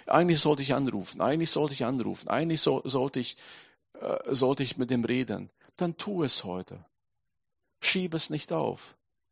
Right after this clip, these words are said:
Manchmal spielt unser Gewissen und Streiche. Muss-, du musst schon über-, überprüfen, ist das jetzt nur irgendwie komisches Gewissen oder, oder könnte es wirklich eher v-, von, äh, von Gott herkommen? Aber wenn nichts dagegen spricht und wenn es gut wäre,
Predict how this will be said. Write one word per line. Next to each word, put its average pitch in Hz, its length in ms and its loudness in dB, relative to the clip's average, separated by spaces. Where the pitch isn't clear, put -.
Manchmal 185 360 8
spielt 190 340 2
unser 170 240 6
Gewissen 156 480 6
und 131 160 2
Streiche. 160 580 4
Muss-, 131 280 4
du 120 100 4
musst 113 180 4
schon 202 240 6
über-, 139 260 2
überprüfen, 131 800 6
ist 147 240 10
das 123 140 10
jetzt 127 280 10
nur 135 280 12
irgendwie 127 360 8
komisches 151 540 10
Gewissen 139 320 10
oder, 170 240 10
oder 160 220 8
könnte 160 200 2
es - 140 2
wirklich 160 340 2
eher 156 220 12
v-, - 220 -4
von, 143 320 6
äh, 123 680 10
von 139 240 6
Gott 202 240 8
herkommen? 113 460 2
Aber 139 240 8
wenn 156 140 8
nichts 208 300 4
dagegen 185 480 2
spricht - 540 2
und 139 80 0
wenn 156 100 4
es 135 160 2
gut 175 320 -4
wäre, 107 260 2